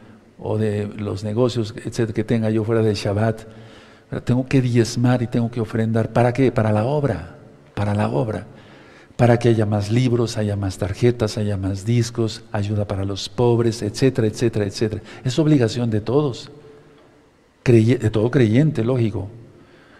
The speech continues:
Porque no ofrendar desata maldiciones y fuertes. Y en eso hay,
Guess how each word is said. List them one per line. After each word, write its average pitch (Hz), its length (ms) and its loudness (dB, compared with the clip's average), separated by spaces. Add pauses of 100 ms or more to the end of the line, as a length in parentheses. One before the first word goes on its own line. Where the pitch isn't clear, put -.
(160)
Porque 123 260 2
no 131 140 6
ofrendar 143 680 4
desata 131 440 -2
maldiciones 123 880 0
y 117 80 -4
fuertes. 104 880 -4 (580)
Y 120 200 4
en 127 100 6
eso 165 480 6
hay, 139 340 4